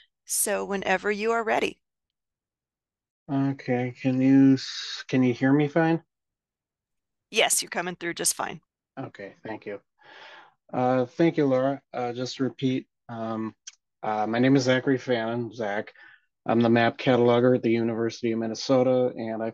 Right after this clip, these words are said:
Speaker 2: thought to end the day on a lighter note just by taking a look at a few gaps I found between the Library of Congress subject headings and the Library of Congress classification system while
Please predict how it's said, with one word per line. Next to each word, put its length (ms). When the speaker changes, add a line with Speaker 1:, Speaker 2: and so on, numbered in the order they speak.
Speaker 2:
thought 220
to 120
end 220
the 60
day 340
on 240
a 80
lighter 340
note 320
just 200
by 100
taking 340
a 60
look 180
at 80
a 60
few 360
gaps 400
I 60
found 380
between 420
the 180
Library 420
of 120
Congress 420
subject 460
headings 400
and 160
the 80
Library 380
of 60
Congress 380
classification 840
system 500
while 460